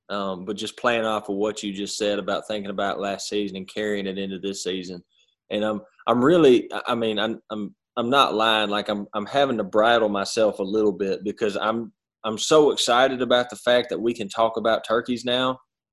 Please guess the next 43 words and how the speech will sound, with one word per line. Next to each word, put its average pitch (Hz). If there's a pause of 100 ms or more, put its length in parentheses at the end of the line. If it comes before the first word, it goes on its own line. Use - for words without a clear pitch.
(180)
that 110
I'm 104
having 117
to, 107
like, 101
just 107
internally 107
go 98
back, 95
"All 110
right, 104
just, 101 (800)
you 104
know, 95
try 120
to -
compartmentalize 113
and 98
keep 113 (100)
on, 104
on 107
subject. 117
Otherwise, 104
I, 101
I'll 104
just 101
be 107
all 98
over 101
the 92
place." 78
But 101
I'll 113
start 120
out 104
with, 104
uh, 98
like, 101
asking 104
you 98
this 90
question. - (960)
So, 117